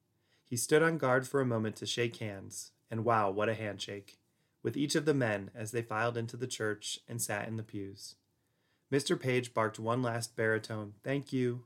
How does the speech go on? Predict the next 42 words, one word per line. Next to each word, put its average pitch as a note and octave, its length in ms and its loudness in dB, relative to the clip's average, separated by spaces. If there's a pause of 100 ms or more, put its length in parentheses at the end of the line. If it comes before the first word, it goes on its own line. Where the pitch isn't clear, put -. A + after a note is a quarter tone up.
from A2 200 -6
behind A#2 340 -2
the A#2 60 0
men A2 280 -2
that G#2 240 -6
echoed A#2 260 -2
off G#2 180 -2
the A2 60 -10
church's A#2+ 420 -4
walls G#2+ 460 -2 (120)
over A2+ 200 0
the G#2 120 -2
heads A2+ 220 -4
of G2+ 120 -12
the G#2 60 -12
group. - 400 -8 (760)
Father B2 300 4
Ambrose C3+ 320 2
put C3 160 0
his C3+ 180 2
hands B2 340 0
together A2 380 0
as G#2 140 -2
if A2+ 120 -6
to B2+ 120 -6
pray G#2 400 -4
and G#2+ 180 -10
mouthed, G#2+ 520 -4
"Thank A#2+ 260 -4
you," G#2+ 160 -4
back G#2 280 -4
to G#2 100 -12
the G2+ 80 -10
faithful A2 400 -4
foreman, G2+ 540 -8 (500)
who B2 80 0
nodded B2 520 2
and A#2 140 -4
let G#2+ 160 -4
the B2 60 -4
door G#2+ 240 0
close. G2+ 540 -8